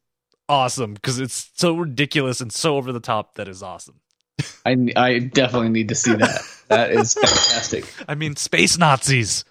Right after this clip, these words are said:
Speaker 2: Uh, there's nothing better. There's nothing better than space Nazis.
Speaker 1: <laughs> I love it. All right. So s-,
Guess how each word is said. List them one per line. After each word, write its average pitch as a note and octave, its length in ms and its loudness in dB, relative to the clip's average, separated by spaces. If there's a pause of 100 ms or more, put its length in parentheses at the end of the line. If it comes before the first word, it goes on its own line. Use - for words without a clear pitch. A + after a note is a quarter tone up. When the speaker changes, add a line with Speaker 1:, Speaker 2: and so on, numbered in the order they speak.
(500)
Speaker 2:
Uh, - 60 4 (100)
there's F#3+ 260 2
nothing G3 300 4
better. F#3+ 320 4 (180)
There's F#3 220 0
nothing A3 340 2
better G#3+ 240 2
than E3+ 140 -2
space G#3+ 360 0
Nazis. D#3+ 480 2 (560)
Speaker 1:
<laughs> A4+ 460 -6
I G#3+ 140 -4
love G3 260 0
it. C#3 120 -2
All F#3 180 4
right. F3 180 4 (240)
So A3+ 240 2
s-, - 160 -2